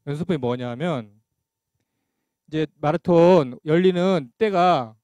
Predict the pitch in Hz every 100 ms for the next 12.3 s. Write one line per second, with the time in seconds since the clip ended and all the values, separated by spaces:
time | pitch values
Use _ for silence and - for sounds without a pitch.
0 | _ 147 147 143 _ _ - 180 202 190
1 | 185 - _ _ 156 175 185 180 180 175
2 | 175 190 190 _ _ 170 - 175 151 -
3 | _ 226 220 170 135 123 135 139 139 160
4 | 196 - _ _ 208 247 135 101 _ _
5 | _ _ - 175 202 165 147 143 143 127
6 | 120 147 220 _ _ _ _ _ _ _
7 | _ _ _ _ - 170 208 180 165 165
8 | - 202 156 123 131 _ _ _ _ -
9 | 139 262 226 - 285 - 254 214 254 226
10 | 196 151 123 - 117 110 _ _ _ _
11 | _ _ _ _ - 180 196 185 180 175
12 | 208 233